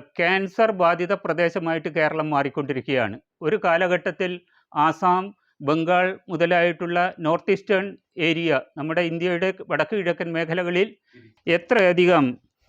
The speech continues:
Speaker 1: ഏഹ്, ആ, ക്യാൻസർ ബാധിതരുണ്ടായിരുന്നോ, അതിനേക്കാൾ കൂടുതലായിട്ട് ഇന്ന് നമ്മുടെ കേരളത്തിൽ ക്യാൻസർ ബാധിതരുടെ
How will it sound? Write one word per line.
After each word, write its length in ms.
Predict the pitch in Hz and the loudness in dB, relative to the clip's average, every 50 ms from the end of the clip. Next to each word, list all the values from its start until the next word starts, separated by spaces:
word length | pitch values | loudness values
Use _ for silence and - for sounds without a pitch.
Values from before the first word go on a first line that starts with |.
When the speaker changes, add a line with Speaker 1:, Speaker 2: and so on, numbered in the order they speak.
| _ _ | _ _
Speaker 1:
ഏഹ്, 1000 | 190 175 160 156 156 151 151 151 151 147 143 143 135 139 - - 156 165 175 151 151 151 _ _ _ _ _ _ _ _ _ _ _ _ _ _ _ _ _ _ _ _ _ | 0 4 4 6 8 8 8 8 8 8 6 6 6 4 4 2 0 0 0 0 0 -4 _ _ _ _ _ _ _ _ _ _ _ _ _ _ _ _ _ _ _ _ _
ആ, 120 | - 165 156 151 143 143 143 131 127 117 - - - - _ _ _ _ _ _ _ _ _ _ _ _ _ _ - | -2 0 2 2 2 2 2 0 0 -2 -8 -14 -20 -20 _ _ _ _ _ _ _ _ _ _ _ _ _ _ 0
ക്യാൻസർ 380 | 165 170 180 170 - 214 202 | 0 2 2 2 0 0 0
ബാധിതരുണ്ടായിരുന്നോ, 1080 | 180 175 170 175 170 170 165 170 160 160 160 156 160 170 165 165 165 160 160 170 196 226 226 - _ _ _ _ _ _ _ _ - | 2 2 2 2 2 0 0 0 0 0 0 0 2 2 2 2 2 0 -2 -2 -4 -4 -6 -8 _ _ _ _ _ _ _ _ -4
അതിനേക്കാൾ 540 | 143 139 175 175 185 202 190 190 220 208 202 | -4 -4 -2 -2 -2 -2 -2 0 -2 -2 -2
കൂടുതലായിട്ട് 760 | 202 - 170 170 180 175 175 170 165 160 165 160 160 190 196 214 196 | -2 -4 -4 -2 -2 -2 0 2 2 2 2 0 0 -2 -2 -2 -4
ഇന്ന് 200 | - 180 165 170 165 | -6 -8 -8 -6 -4
നമ്മുടെ 300 | 156 151 160 165 165 165 | -4 -4 -4 -4 -4 -2
കേരളത്തിൽ 580 | - 165 147 151 151 151 156 156 - - 185 214 226 | -2 0 0 0 0 -2 -4 -6 -4 -6 -8 -8 -8
ക്യാൻസർ 440 | - - 156 143 156 147 - 175 160 | -4 -4 -2 -2 -2 -4 -4 -6 -4
ബാധിതരുടെ 680 | 151 151 147 143 147 151 147 151 143 156 151 156 165 | 0 0 0 0 -2 -4 -4 -4 -4 -4 -2 -2 -2